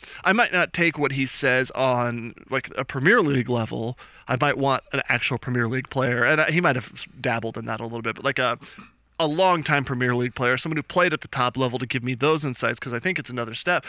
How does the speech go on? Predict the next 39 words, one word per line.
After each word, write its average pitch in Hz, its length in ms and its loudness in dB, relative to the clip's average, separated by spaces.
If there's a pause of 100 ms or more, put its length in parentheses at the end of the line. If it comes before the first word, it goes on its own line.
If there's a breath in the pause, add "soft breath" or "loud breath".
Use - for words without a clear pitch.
(200 loud breath)
But 196 100 0
for 233 120 2
a 190 60 6
guy 220 240 4
that 226 160 -2
knows 165 720 4 (100)
M 165 140 6
L 151 160 6
S 208 160 2
the 127 100 0
way 120 160 -2
he 117 180 -6
does, 120 240 -2
I 127 60 -6
think - 200 -6
he's 220 120 -8
such - 420 0
a 170 60 2
critical 180 720 2 (100)
piece 147 520 0 (440 loud breath)
of 123 220 2
the 135 100 2
league, 127 580 2
and 127 440 -2
for 180 160 -2
him 226 220 2
to 185 80 -2
say 262 320 4
something 160 400 -2
controversial 151 640 2
like 131 160 0
the 131 80 -10
Sounders 135 300 0
are 110 40 -10
the 127 60 -8
best 123 200 -2
dynasty 127 520 -2
in, 127 420 -4 (560 loud breath)
um, 107 320 -8